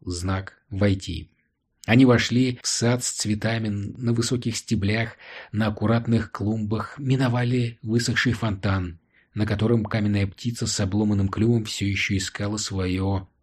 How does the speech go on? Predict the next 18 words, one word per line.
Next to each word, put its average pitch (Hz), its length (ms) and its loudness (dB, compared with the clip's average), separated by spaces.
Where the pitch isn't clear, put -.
больше 113 420 2
не 156 100 2
существующее 104 960 -2
отражение 80 600 -2
в - 60 -10
воде. - 420 -8
Ещё - 320 6
одна 135 200 6
дверь 98 480 0
в 92 140 -10
дом, 87 400 -2
а 98 120 4
оттуда 120 360 4
поток 104 380 -2
света, 90 600 0
как 98 220 -6
знак 117 440 -4
приветствия. 90 760 -2